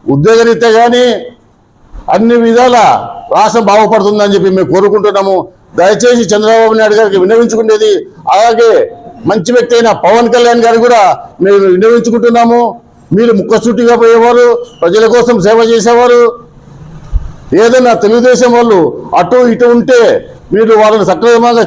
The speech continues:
చేసి ప్రజలను ఇబ్బందులు పెట్టకుండా, కక్ష సాధింపు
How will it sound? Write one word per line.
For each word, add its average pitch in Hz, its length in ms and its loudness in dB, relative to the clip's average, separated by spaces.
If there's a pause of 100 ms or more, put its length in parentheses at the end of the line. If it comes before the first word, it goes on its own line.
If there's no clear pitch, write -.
చేసి 247 300 2 (520)
ప్రజలను 240 460 0 (440)
ఇబ్బందులు 240 400 0
పెట్టకుండా, 240 440 0 (800)
కక్ష 175 200 -4 (120)
సాధింపు 247 360 0